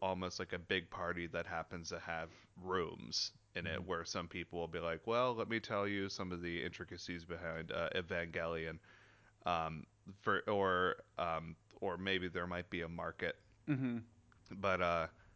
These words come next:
Speaker 1: for, for Techo, a lot of them was, like, rooms and, like, kind of, like, niche programming from whoever wanted to do a panel.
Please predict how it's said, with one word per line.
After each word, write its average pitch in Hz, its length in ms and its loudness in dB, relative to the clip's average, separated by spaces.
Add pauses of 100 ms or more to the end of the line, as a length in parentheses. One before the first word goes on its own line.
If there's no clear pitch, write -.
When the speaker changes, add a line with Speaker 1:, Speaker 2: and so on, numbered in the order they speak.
(220)
Speaker 1:
for, 98 300 2
for 101 180 0
Techo, 110 360 4
a - 40 4
lot 92 220 4
of 87 80 -2
them 87 160 -2
was, 85 200 -4
like, 87 220 -2
rooms 87 480 -2
and, 85 140 -4
like, 85 160 -4
kind 85 180 -4
of, 82 120 -6
like, 85 240 -2
niche 87 480 -2
programming 82 760 0
from 85 440 -4
whoever 87 280 -2
wanted 82 240 -2
to - 120 -8
do 82 120 -2
a 82 60 -6
panel. 87 480 -4